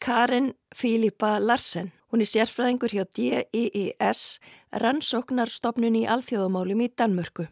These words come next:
Hún segir að séu ýmsar ástæður fyrir því að Rússlandsher sækist eftir erlendum hermönnum.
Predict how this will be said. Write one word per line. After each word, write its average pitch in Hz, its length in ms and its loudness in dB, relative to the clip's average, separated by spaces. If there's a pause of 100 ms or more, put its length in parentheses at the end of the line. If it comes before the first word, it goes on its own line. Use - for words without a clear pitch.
(640)
Hún 226 100 0
segir 262 240 6
að 254 140 2
séu 254 180 2
ýmsar 262 320 2
ástæður 233 480 2
fyrir 220 320 2
því 180 160 -2
að 175 80 -4
Rússlandsher 220 720 -2
sækist 233 480 -2
eftir 190 240 -6
erlendum 202 600 -4
hermönnum. 175 420 0